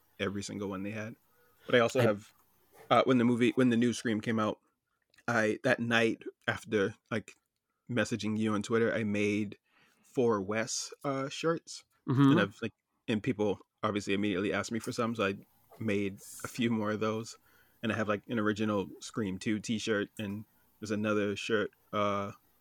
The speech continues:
Speaker 1: with Casey Becker, like, hanging from a tree. It's just, like, S-, Scream is taking over my closet at this point.
Speaker 2: Excellent.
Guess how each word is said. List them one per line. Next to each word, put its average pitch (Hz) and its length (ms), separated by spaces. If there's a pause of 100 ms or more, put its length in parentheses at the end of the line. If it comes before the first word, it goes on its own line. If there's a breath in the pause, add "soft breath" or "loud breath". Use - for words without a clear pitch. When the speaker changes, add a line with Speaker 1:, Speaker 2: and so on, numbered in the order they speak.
Speaker 1:
with - 440
Casey 110 300
Becker, 95 380
like, 98 160
hanging 104 260
from 98 140
a 87 60
tree. 107 260
It's 107 120
just, 113 100
like, 107 120 (400)
S-, - 160 (260)
Scream 107 360
is 98 140
taking 101 300
over 98 180
my 82 100
closet 110 300
at 107 100
this 127 100
point. 131 220 (520)
Speaker 2:
Excellent. 104 640